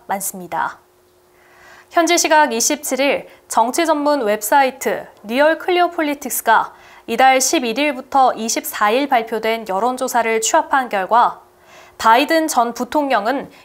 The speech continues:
여섯 개 경합주 중 플로리다와 미시간, 위스콘신, 펜실베니아 등 네 곳에서 트럼프 대통령을 육 퍼센트 포인트 이상 앞선 것으로 집계됐습니다. 정치 전문 매체 더힐은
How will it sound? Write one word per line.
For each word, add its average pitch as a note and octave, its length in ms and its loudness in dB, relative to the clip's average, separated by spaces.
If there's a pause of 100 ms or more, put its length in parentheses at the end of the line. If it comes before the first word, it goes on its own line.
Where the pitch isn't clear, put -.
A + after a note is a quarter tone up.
(100)
여섯 A3+ 260 2
개 D#4+ 220 0
경합주 A#3+ 500 0
중 A#3+ 320 -4 (200)
플로리다와 C4 960 4
미시간, A3 540 -2 (300)
위스콘신, A#3 760 -4 (220)
펜실베니아 D#4 840 0
등 A#3 280 -2 (120)
네 G3+ 180 0
곳에서 C4 720 0 (160)
트럼프 F4+ 340 2
대통령을 D4+ 840 0
육 A3+ 200 -6
퍼센트 D#4 480 2
포인트 C#4 340 -4
이상 A#3+ 420 0 (200)
앞선 C#4 480 -2
것으로 G#3+ 500 -2
집계됐습니다. F#3+ 1120 -4 (920)
정치 B3+ 280 2
전문 D4+ 360 0
매체 C#4 380 2
더힐은 C4 680 0